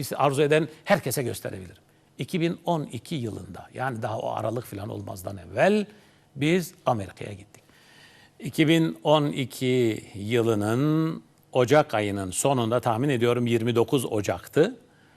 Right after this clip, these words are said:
Ee, biz İstanbul'dan Chicago'ya gittik. Gezdik. Etrafı gezdirdiler bize. İşte talebe evlerine gittik. Ee, efendim orada bir merkezleri varmış,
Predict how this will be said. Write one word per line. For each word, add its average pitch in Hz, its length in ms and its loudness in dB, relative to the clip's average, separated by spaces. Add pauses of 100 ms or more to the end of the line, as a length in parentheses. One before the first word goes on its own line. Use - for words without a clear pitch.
(460)
Ee, 104 340 -4 (180)
biz 160 460 2
İstanbul'dan 139 680 2 (240)
Chicago'ya 104 540 0
gittik. 101 300 -8 (640)
Gezdik. 139 400 4 (880)
Etrafı 151 360 4
gezdirdiler 123 640 0
bize. 117 280 -4 (580)
İşte 135 420 0
talebe 131 320 2
evlerine 135 480 2
gittik. 131 640 -6
Ee, - 40 -8 (1080)
efendim 131 520 0
orada 131 380 4
bir 123 120 2
merkezleri 123 720 0
varmış, 120 420 2